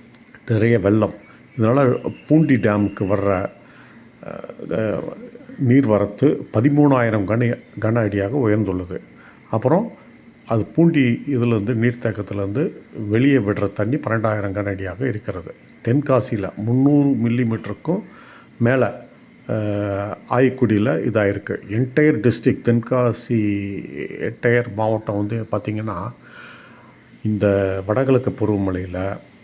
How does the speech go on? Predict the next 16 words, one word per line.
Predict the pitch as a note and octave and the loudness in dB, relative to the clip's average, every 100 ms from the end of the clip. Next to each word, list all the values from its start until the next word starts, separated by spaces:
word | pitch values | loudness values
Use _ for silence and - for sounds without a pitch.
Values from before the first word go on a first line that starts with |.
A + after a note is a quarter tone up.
| - - - | -20 -20 -8
ரொம்ப | G2+ A2+ C3+ C3+ D#3 E3+ E3 - - | -2 0 -2 0 2 2 0 -8 -8
மோசமா | G#2+ G2+ A#2+ - B2+ | -4 0 0 2 0
செயல்பட்டு | A#2 A2+ A2+ G#2+ F2+ | 2 4 4 2 -2
மழையே | G2+ G2 A2+ B2+ | -2 0 2 2
இல்லாம | G#2+ A2 A2+ G2+ | 2 2 2 0
இருந்துச்சு. | F#2+ F#2 - G#2 - - | -2 -4 -6 -6 -8 -12
ஆனா | G2+ A#2 C3+ A#2 | -6 -2 -2 -2
இப்போ | G#2 - G#2 | -4 0 2
வந்து | G#2+ C3 F#2 F#2 | 2 2 2 4
ஒரு | B2+ C#3 | 6 6
நாள்லயே | A2+ B2+ B2+ C3+ | 6 2 2 0
கதையே | A2 G#2 A#2+ | -2 0 0
மாறி | A2 G2+ G2+ | 0 -2 -4
போச்சு. | G2 F2+ - | -6 -10 -10
இப்ப | G#2 A2+ | -6 -4
என்னன்னா, | A2 A2 A#2 | -4 -4 -4